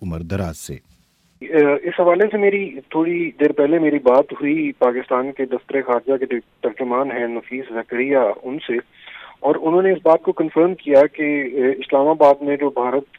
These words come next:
Speaker 2: के हाई Commission है उन्होंने Foreign Office से, पाकिस्तान के Foreign Office से, वजारत खारजा से राब्ता किया है और उनको इस बात की इतला दी है कि उनके भारत के दो शहरी जो हैं वो पाकिस्तान में लापता हो गए हैं।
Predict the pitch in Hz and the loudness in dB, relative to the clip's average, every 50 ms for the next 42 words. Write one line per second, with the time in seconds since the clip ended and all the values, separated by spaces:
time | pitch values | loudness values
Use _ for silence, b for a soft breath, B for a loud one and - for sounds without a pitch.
0 | _ - 139 139 131 127 127 127 - 135 127 131 127 - 151 143 131 123 131 139 | _ -6 -4 -2 0 0 0 0 -2 -2 -4 -4 -4 -4 -4 -4 -2 -2 -2 -4
1 | 135 135 127 131 135 135 131 131 131 135 131 127 - _ - 123 123 - _ 139 | -4 -4 -4 -4 -4 -2 -2 -2 -2 -2 -4 -8 -12 _ -12 -10 -10 -8 _ -2
2 | 123 123 131 135 131 127 123 - 139 143 - 120 120 - 117 113 117 117 - 123 | -2 0 0 0 -2 -2 -2 -4 -8 -8 -8 -8 -4 -4 -4 -4 -4 -4 -4 -6
3 | 120 131 131 127 - 131 131 135 135 131 127 120 - 123 113 - 120 117 107 113 | -4 -4 -6 -6 -2 0 0 0 0 0 -2 -4 -6 -10 -12 -10 -10 -10 -8 -4
4 | 117 117 113 110 - 131 123 - 120 113 - 131 135 131 131 127 123 117 - 113 | -2 -2 -2 -2 -4 -8 -4 -2 -4 -4 -2 -2 -4 -4 -4 -4 -6 -6 -4 -4
5 | 113 113 - - 151 147 - - 127 143 147 139 120 113 - _ B B B B | -4 -4 -2 -4 -4 -4 -4 -4 -4 -2 -2 -2 -4 -8 -10 _ B B B B
6 | B B B B B B _ - 131 143 143 143 147 156 156 - 165 165 165 151 | B B B B B B _ -2 0 0 0 0 -4 -6 -4 -2 0 2 2 0
7 | 143 139 - - 131 135 - - 147 139 - 135 135 135 139 135 135 139 139 131 | -2 -2 2 4 4 4 4 2 -4 -8 -2 2 4 6 6 4 4 0 -2 0
8 | 135 131 131 - - 135 127 123 123 - _ 135 135 131 131 - _ _ 135 127 | 0 0 0 0 -4 -6 -6 -6 -8 -10 _ -4 -4 -4 -4 -8 _ _ -12 -10
9 | 117 117 123 120 123 143 143 - - 135 135 135 139 135 - 143 135 135 139 147 | -6 -2 0 0 0 0 0 -2 -4 -2 0 0 0 0 0 0 2 2 0 -2
10 | 139 131 123 120 120 135 147 139 135 - 127 120 117 123 120 - 120 113 117 117 | -2 -4 -2 -2 -2 -2 -2 -2 -2 -2 -2 -2 -2 -6 -8 -6 -6 -4 -4 -4
11 | 120 120 117 - _ _ _ _ _ _ _ - 127 123 123 117 113 - 127 - | -6 -8 -10 -12 _ _ _ _ _ _ _ -4 -2 0 2 2 2 2 2 2
12 | 135 123 113 110 107 110 104 101 104 131 | 2 2 2 0 -4 -6 -6 -8 -8 -10